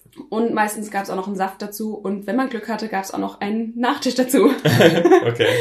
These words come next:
Speaker 2: Also
Speaker 1: Also
Speaker 2: das, äh, ist so ein typisches Ding in den meisten Restaurants, oder?
Speaker 1: Genau.
Speaker 2: Wie, wie ist da generell das, wie wird das Essen? Geht man in Restaurants oder gibt's da Streetfood-mäßig oder wie kann man sich das so vorstellen? Oder wo isst man? Wie, wie,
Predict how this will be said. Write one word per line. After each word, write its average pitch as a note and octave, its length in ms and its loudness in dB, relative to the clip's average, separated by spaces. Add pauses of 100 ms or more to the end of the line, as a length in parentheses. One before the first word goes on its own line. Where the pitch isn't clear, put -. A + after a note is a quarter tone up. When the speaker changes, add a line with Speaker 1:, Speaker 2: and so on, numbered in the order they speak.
(160)
Speaker 2:
Also - 140 4
Speaker 1:
Also - 80 4
Speaker 2:
das, - 100 4
äh, A2 220 4
ist A#2 120 -4
so A2+ 80 -2
ein A2 160 -6
typisches A#2 460 -8
Ding A#2 140 -4
in A#2 60 -2
den G#2+ 80 -6
meisten A2 280 -4
Restaurants, G#2+ 680 -4
oder? - 100 0
Speaker 1:
Genau. F#3 300 -2 (500)
Speaker 2:
Wie, G#2+ 180 -8
wie A2 140 2
ist A#2 180 0
da A2+ 60 2
generell A2 560 -2
das, - 340 -12
wie F2 160 -12
wird G#2+ 160 -10
das G#2+ 140 -12
Essen? G#2 320 -8
Geht G#2 120 -8
man G2+ 120 -10
in G2 100 -12
Restaurants G#2+ 480 -10
oder G2+ 80 -6
gibt's G2+ 220 -12
da - 80 -10
Streetfood-mäßig A#2+ 1200 -10
oder G#2 240 -8
wie G#2 420 -10
kann A#2 140 -12
man G2 80 -14
sich G2+ 140 -18
das - 160 -12
so G#2 100 -10
vorstellen? G#2+ 680 -12
Oder G#2 140 -12
wo G#2+ 100 -6
isst - 220 -12
man? G2 260 -10
Wie, G#2+ 220 -8
wie, G2+ 160 -10